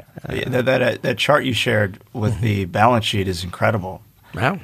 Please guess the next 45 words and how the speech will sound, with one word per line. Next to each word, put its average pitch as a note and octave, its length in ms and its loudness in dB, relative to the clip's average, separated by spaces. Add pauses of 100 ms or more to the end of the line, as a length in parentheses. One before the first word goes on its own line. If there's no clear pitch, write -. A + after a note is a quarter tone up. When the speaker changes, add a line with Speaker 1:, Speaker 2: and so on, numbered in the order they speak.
Speaker 1:
I G2+ 60 -6
mean, G2+ 180 2
I G#2 140 4
cannot A2+ 500 0
believe G#2 520 2
just, - 300 -4 (540)
just G#2+ 220 -2
the A#2 120 4
level A2 300 6
of G#2 100 4
accommodation G#2 920 2
that G#2 240 0
is F#2+ 160 -4
never, G#2+ 360 2
it, - 340 -6 (260)
that G#2+ 120 -2
is F#2+ 160 -6 (280)
s-, - 280 -4
seemingly A2+ 400 4
perpetual. G#2+ 640 -2
So, G2 380 -2 (540)
yeah, B2+ 140 4
I, B2+ 280 4
I B2+ 40 4
think C3+ 180 0
there B2+ 160 6
needs B2 220 2
to A#2+ 60 -2
be B2 140 4
more A2+ 220 2
creative A2+ 400 0
destruction A2+ 560 2
for B2 120 0
that A2+ 160 4
type A#2+ 140 -4
of B2+ 60 -6
long-term A2+ 400 0
growth, A2 320 2
and G#2 80 0
I G#2 80 2
don't G#2+ 240 0
think - 360 -4
that A2 160 -2
the G#2+ 80 -2
Fed G#2 440 0